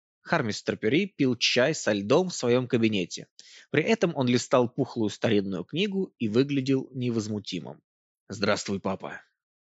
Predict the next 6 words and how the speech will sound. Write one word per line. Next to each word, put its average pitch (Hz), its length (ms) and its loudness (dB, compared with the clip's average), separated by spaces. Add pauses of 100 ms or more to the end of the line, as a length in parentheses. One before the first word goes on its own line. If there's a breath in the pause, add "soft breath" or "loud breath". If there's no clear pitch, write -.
(200)
Даниэль 110 380 0
застыл 107 360 -2
на 107 120 -4
пороге, 98 520 -4
ожидая 104 440 0
приглашения. 104 760 -4